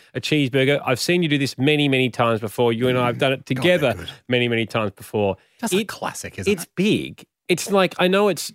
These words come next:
Speaker 1: it's designed to be in a Happy Meal for kids, et cetera, but it's
Speaker 2: It's
Speaker 1: still,
Speaker 2: supposed to be a complete food.
Speaker 1: it's still big.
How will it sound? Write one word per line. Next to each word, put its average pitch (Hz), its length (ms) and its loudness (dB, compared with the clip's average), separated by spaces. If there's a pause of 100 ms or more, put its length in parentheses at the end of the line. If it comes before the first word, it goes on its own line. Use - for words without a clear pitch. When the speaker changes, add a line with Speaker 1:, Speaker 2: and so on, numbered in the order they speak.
Speaker 1:
it's 143 180 -4
designed 135 520 2 (100)
to 127 80 -4
be 120 180 2
in 117 80 0
a 113 60 -2
Happy 120 200 0
Meal 120 140 0
for 113 140 -2
kids, 139 360 -4
et 135 120 -6
cetera, 113 340 -4
but 147 80 0
it's 160 180 -2
Speaker 2:
It's 269 140 4
Speaker 1:
still, 226 120 2
Speaker 2:
supposed 240 200 4
to 123 60 -6
be 113 100 2
a 101 60 0
complete 101 400 -4 (420)
food. 107 380 -4
Speaker 1:
it's 180 180 0
still 214 520 2
big. 104 600 -2